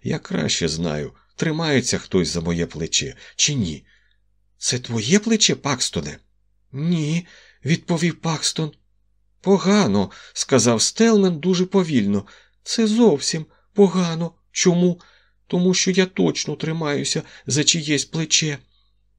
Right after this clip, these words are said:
«Лягайте!» вигукнув Герера. «Негайно лягайте обидва, я стрілятиму!»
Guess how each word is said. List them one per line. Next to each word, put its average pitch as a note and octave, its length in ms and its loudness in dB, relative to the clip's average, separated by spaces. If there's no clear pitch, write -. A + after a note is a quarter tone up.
«Лягайте!» C#3+ 960 -2
вигукнув F2 520 -2
Герера. G2+ 580 -4
«Негайно D#3 640 0
лягайте D3+ 440 -2
обидва, D3+ 480 -2
я C#3 200 0
стрілятиму!» C3 960 0